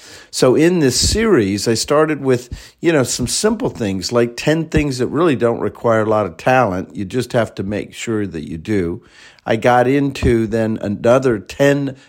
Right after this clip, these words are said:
things that I think are s-, very concrete, specific skills that you can master, one of which I'm gonna be talking about today.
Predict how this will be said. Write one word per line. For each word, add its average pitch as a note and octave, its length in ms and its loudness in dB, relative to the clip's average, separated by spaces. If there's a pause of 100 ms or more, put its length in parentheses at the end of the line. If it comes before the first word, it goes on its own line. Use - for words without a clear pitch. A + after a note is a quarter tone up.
(280)
things B2+ 380 0
that G2 180 -2
I G#2 140 0
think C#3+ 360 -4
are G#2+ 60 -2
s-, - 160 -6
very E3 480 -2 (160)
concrete, C#3 720 -2
specific A#2 560 -8
skills C3+ 560 -2
that A2 80 -2
you G#2 200 -6
can G#2 220 -6
master, A#2 560 -2 (300)
one C3 180 0
of C3 160 0
which A2 240 0
I'm A2 160 0
gonna G#2+ 160 -2
be F#2+ 140 -6
talking G#2+ 440 0
about F#2 400 -4
today. F#2+ 540 0